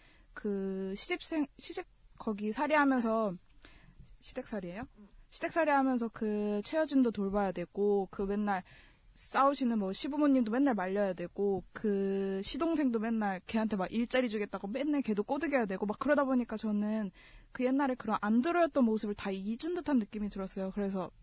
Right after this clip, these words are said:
그때 바로 결혼 생활하는 모습 나올 때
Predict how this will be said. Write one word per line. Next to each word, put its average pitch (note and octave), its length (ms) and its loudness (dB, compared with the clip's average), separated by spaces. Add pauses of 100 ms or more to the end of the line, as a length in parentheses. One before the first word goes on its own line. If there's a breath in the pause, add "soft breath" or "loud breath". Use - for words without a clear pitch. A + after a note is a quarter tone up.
(960 soft breath)
그때 G3+ 720 0
바로 G#3+ 240 2
결혼 B3+ 280 4
생활하는 C4+ 460 4
모습 G3+ 240 -2
나올 F3+ 220 -2
때 G#3 280 -4